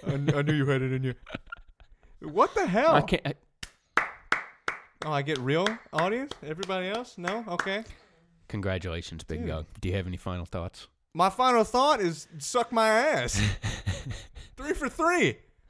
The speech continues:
Speaker 1: I
Speaker 2: That's
Speaker 1: haven't
Speaker 2: a
Speaker 1: seen that since I was batting in, like, elementary school.
Speaker 2: That's a bad final thought, big dog.
Speaker 1: Yeah, you don't like that one?
Speaker 2: Nuh-uh.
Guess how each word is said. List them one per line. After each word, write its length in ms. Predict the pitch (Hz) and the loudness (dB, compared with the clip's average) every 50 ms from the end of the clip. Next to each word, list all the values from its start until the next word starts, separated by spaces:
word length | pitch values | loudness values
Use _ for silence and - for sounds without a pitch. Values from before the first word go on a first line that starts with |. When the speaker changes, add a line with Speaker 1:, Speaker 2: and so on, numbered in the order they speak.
| _ _ _ _ _ - | _ _ _ _ _ -10
Speaker 1:
I 40 | - | -8
Speaker 2:
That's 100 | 262 - | -6 -4
Speaker 1:
haven't 120 | 196 185 | -4 -4
Speaker 2:
a 100 | - 254 | -4 -4
Speaker 1:
seen 80 | 240 226 | -2 2
that 180 | 233 247 247 240 | 2 2 2 0
since 180 | - 240 220 | -2 0 2
I 80 | 240 233 | 4 4
was 180 | 226 214 185 160 | 4 4 2 0
batting 380 | 143 135 185 202 220 214 214 208 | 2 4 6 6 6 4 2 0
in, 180 | 208 196 196 190 | -2 -2 -2 0
like, 300 | 185 180 170 156 - 175 | 0 0 0 -2 -2 -4
elementary 460 | 196 208 208 226 240 233 - 151 139 | -2 0 0 -2 -2 -2 -2 -4 -4
school. 280 | - - - 127 117 | -4 -4 -6 -4 -4
Speaker 2:
That's 160 | 104 - - - | -4 -4 -6 -6
a 40 | |
bad 280 | 82 98 90 85 82 - | -6 -4 -4 -6 -6 -8
final 260 | - 82 78 71 - - | -10 -10 -10 -12 -12 -10
thought, 240 | - 85 78 76 - | -10 -10 -10 -10 -12
big 160 | 73 82 107 | -14 -14 -14
dog. 200 | - 76 78 92 - _ _ - 123 | -12 -14 -14 -14 -16 _ _ -20 -20
Speaker 1:
Yeah, 140 | 123 120 110 123 127 | -20 -20 -20 -18 -16
you 100 | 139 135 | -14 -12
don't 120 | 139 139 | -12 -10
like 180 | 139 139 147 143 | -10 -10 -10 -10
that 180 | 156 151 151 151 | -10 -10 -10 -10
one? 200 | 165 170 175 60 | -12 -12 -12 -10
Speaker 2:
Nuh-uh. 280 | 71 69 - 64 78 | -12 -10 -10 -10 -12